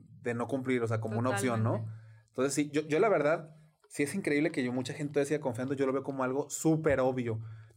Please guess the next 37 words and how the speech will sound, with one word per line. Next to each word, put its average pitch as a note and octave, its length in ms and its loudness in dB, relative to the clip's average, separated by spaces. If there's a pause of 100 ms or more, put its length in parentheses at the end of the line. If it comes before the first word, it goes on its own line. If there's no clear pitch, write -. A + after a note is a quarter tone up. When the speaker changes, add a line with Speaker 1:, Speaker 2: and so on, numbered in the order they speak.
(280)
Speaker 1:
El B2+ 120 0
formalizar C3 480 0
tu D3+ 100 -2
constitutiva, B2 640 -2
tu A#2+ 100 -8
sociedad, A2+ 640 0 (300)
el A#2+ 140 -4
formalizar B2+ 560 2
acuerdos. B2+ 480 0 (240)
Con C#3 200 2
mi C3+ 80 0
esposa, F#3 480 0 (300)
yo B2 140 -8
tengo D3 160 0
firmado D3 420 2
desde C3 200 4
el A#2+ 120 -2
día D#3 200 4
uno G#3+ 400 0
de D3+ 140 2
cualquier B2 360 -2
negocio D#3+ 240 -2
que C#3+ 60 0
tengo D#3 220 -2
contratos A#2+ 720 -2
a - 40 -2
ese A#2+ 140 -6
nivel, G#2+ 300 -2
o G#2 60 -4
sea, G#2+ 120 -2
de G#2 140 -4
que G#2+ 360 -2
es C3+ 80 -2
Speaker 2:
Sí. E3 60 0
Speaker 1:
esto, F3+ 220 -2
es D3+ 80 -2
esto. D#3 360 0